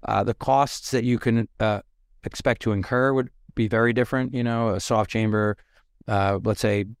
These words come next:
I'll just r-, round numbers, like, a soft chamber would be around twenty-five grand with everything you needed. And a hard chamber could be a hundred to a hundred and fifty to, you know, so it's, it's vastly different that way.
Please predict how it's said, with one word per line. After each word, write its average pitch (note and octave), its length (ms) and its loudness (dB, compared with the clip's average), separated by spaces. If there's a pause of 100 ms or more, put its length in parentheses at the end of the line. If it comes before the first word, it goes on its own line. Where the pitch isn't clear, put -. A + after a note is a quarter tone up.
(380)
I'll A2+ 100 0
just G#2+ 220 -4
r-, A#2 180 -2
round C3 280 2
numbers, B2 360 2
like, A2 120 -2
a G#2+ 80 -4
soft A#2+ 260 0
chamber A2+ 400 0 (240)
would A2 140 -2
be A#2 120 2
around A2 460 2
twenty-five G#2+ 560 2
grand A2+ 400 0
with G2+ 160 0
everything A#2 420 0
you A2 100 2
needed. A#2+ 440 0 (340)
And G#2+ 420 0
a G#2 80 -2
hard A#2 240 2
chamber A2 680 2
could G#2 220 -6
be A2 160 0
a G#2 60 0
hundred A2 440 -2
to G2+ 100 2
a - 20 -2
hundred G#2 280 0
and F#2+ 80 -4
fifty G2+ 320 0
to, F2 180 -4
you A2 140 -2
know, F#2+ 240 -2 (320)
so A2 240 0
it's, G#2 220 -4
it's A2 160 -6
vastly A#2 540 2
different G#2+ 280 0
that F2 160 -2
way. F#2+ 180 -2